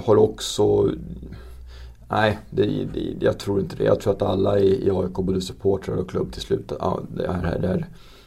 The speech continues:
att det här blir jävligt olyckligt. Och då kanske man till och med kan se det som en, eh,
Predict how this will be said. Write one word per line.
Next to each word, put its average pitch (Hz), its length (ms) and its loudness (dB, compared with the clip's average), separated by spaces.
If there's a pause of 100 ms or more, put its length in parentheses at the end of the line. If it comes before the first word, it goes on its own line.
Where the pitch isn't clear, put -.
att - 140 -4
det 101 60 0
här 98 140 4
blir 95 140 4
jävligt 92 320 0
olyckligt. - 640 2
Och 101 60 -4
då 101 100 2
kanske 95 300 -4
man 92 200 -2
till 92 160 -2
och 92 60 0
med 92 120 -2
kan 87 100 -4
se - 220 0
det - 160 0
som - 300 -2
en, 60 220 -2
eh, - 140 -4